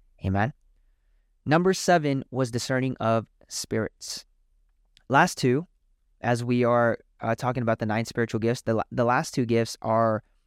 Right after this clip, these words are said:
ver-, uh, number eight and nine, which is tongues and the interpretation of tongues. Now, there's a lot of controversy. This is probably one of the top five controversies in the body of Christ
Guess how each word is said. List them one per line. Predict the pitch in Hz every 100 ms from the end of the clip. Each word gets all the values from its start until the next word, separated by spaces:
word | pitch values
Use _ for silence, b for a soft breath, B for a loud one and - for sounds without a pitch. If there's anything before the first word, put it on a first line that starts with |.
| _ -
ver-, | 117 -
uh, | 120
number | 117 120 113
eight | 120
and | 156
nine, | 127 120 117
which | 113
is | 110
tongues | - 127 139 170 180 - -
and | 117 117
the | 113
interpretation | 113 120 110 - 110 -
of | 101
tongues. | 82 80 - - _ _ _ _ -
Now, | 131 131
there's | 143
a | 147
lot | 202
of |
controversy. | - 139 147 120 123 - 123
This | 113 127
is | 131
probably | - 123
one | 117 117
of |
the | 107
top | - 120 -
five | 113 110
controversies | - 117 113 110 113 - 110 107 - _ _ -
in | 143
the | 156
body | 135 131
of | 147
Christ | - 117 -